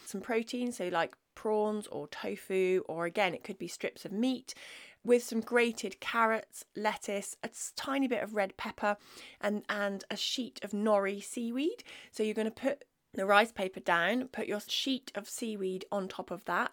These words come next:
then put your protein and your vegetables in, and then you roll it up. And that is, again, a really delicious quick lunch. You can take that with you,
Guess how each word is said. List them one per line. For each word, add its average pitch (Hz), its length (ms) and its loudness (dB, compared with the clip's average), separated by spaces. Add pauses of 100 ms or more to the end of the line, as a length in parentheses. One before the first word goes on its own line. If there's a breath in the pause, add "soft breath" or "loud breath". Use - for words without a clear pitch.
then 226 240 4
put - 260 -6
your 190 240 0
protein 190 600 -4
and 175 160 -6
your 170 80 -2
vegetables 180 560 -6
in, 185 240 -2
and 180 120 -4
then 175 100 -4
you 180 120 -8
roll 202 320 4
it - 140 0
up. 175 240 0 (420 loud breath)
And 190 220 -2
that 208 180 2
is, 190 100 -6
again, 165 400 -4
a 170 60 -6
really 170 280 -2
delicious 175 580 -4
quick - 320 -10
lunch. 214 440 -2
You 180 60 -8
can - 160 -12
take - 240 -12
that - 180 -10
with 254 200 -4
you, 254 260 -2